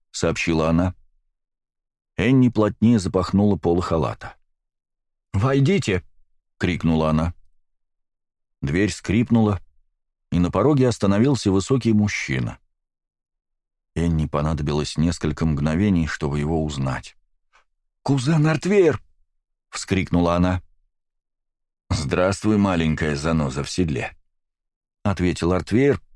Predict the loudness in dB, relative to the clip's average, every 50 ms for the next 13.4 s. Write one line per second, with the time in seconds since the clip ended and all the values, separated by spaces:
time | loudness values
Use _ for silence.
0 | -20 _ _ _ _ _ _ -8 -4 -4 0 2 2 2 2 2 0 2 2 2
1 | 2 2 2 2 2 2 2 0 0 0 2 4 4 4 4 4 2 0 -4 -6
2 | -2 -2 0 0 0 0 -2 -2 0 0 2 2 2 0 0 -2 -2 -2 -2 -2
3 | -4 -6 -6 -8 -14 -16 -18 _ _ _ _ _ _ _ _ _ _ _ _ _
4 | _ _ _ _ _ _ _ _ -8 -4 -2 -2 -2 -2 -2 -2 0 2 2 0
5 | 0 0 0 0 0 0 0 0 2 0 0 0 -2 -2 -2 -2 -2 -4 -4 -4
6 | -4 -4 -2 0 0 0 -2 -2 -4 -4 -2 0 2 2 2 2 2 2 2 2
7 | 2 0 2 2 2 2 4 4 4 4 2 0 0 0 0 2 2 2 2 2
8 | 2 2 0 -2 -4 -4 -2 0 0 0 0 0 0 0 -2 -2 -2 -2 0 0
9 | 0 -2 -2 -2 -4 -4 -8 -12 -16 -18 -20 -20 _ _ _ _ _ _ _ _
10 | _ _ _ _ _ _ _ _ _ _ _ _ _ _ _ _ _ _ -4 0
11 | 2 2 2 2 2 2 2 2 2 2 2 2 0 -2 -4 -4 -2 -2 0 0
12 | 0 0 0 0 0 0 2 0 0 0 0 0 2 0 0 0 -2 -4 -4 -4
13 | -4 -4 -2 0 2 2 2 0